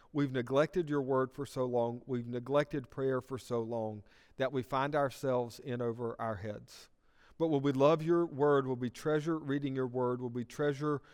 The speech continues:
prayer? Would we treasure sharing your word to help secure us, to give us a firm anchor in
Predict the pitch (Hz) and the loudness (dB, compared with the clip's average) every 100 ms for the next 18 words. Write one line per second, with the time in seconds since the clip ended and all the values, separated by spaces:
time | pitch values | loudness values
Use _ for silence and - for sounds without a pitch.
0 | - - 151 139 131 131 123 127 120 - | -20 -2 6 8 8 4 -2 -2 -6 0
1 | 143 131 151 143 - 139 131 131 131 131 | 0 0 -4 -6 -4 0 2 0 -4 -4
2 | 120 113 117 113 113 110 - _ _ _ | -4 -2 0 2 0 -4 -14 _ _ _
3 | _ _ - 135 147 - 147 - 165 170 | _ _ -4 0 0 0 -12 -4 0 2
4 | 165 139 127 - 135 147 147 - 127 - | 4 2 2 -2 2 4 2 -2 -8 -2
5 | 143 143 139 147 131 127 131 123 139 123 | 0 0 -2 -4 -6 -4 -4 -4 -2 -4